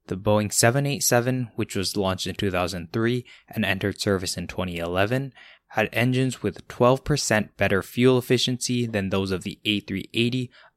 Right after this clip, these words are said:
a massive improvement. Airbus's own A three fifties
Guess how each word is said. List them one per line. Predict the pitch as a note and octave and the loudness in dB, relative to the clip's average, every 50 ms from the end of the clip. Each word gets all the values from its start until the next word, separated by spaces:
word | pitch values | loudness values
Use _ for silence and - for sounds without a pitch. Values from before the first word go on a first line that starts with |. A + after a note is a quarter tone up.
| - | -2
a | A#2+ | -2
massive | A2 G#2+ F#2+ F#2 F2 F#2 - - G2 F2+ - _ - | 0 0 0 -2 -4 -4 -4 -4 -4 -6 -6 _ -10
improvement. | A2 F#2 E2+ - - - A#2+ A#2+ A2 A#2 A2 G2 - - _ _ _ _ _ _ _ _ _ _ _ _ _ _ _ _ _ _ _ - B2 | -10 -8 -10 -8 -2 2 2 2 2 2 0 -2 -2 -6 _ _ _ _ _ _ _ _ _ _ _ _ _ _ _ _ _ _ _ 0 4
Airbus's | B2+ C#3 C#3 C#3+ C#3+ - - B2+ A2+ - _ _ | 4 4 4 4 0 0 0 0 -2 -2 _ _
own | - A#2 C3+ D3+ - - - | 2 2 2 2 0 -2 -4
A | B2+ B2+ A#2+ | -4 -4 -4
three | - G2+ F#2 F2+ | -4 -4 -6 -6
fifties | - - - C#3+ C#3+ - - - - - - - - | -4 0 2 2 2 0 -2 -4 -4 -4 -4 -8 -10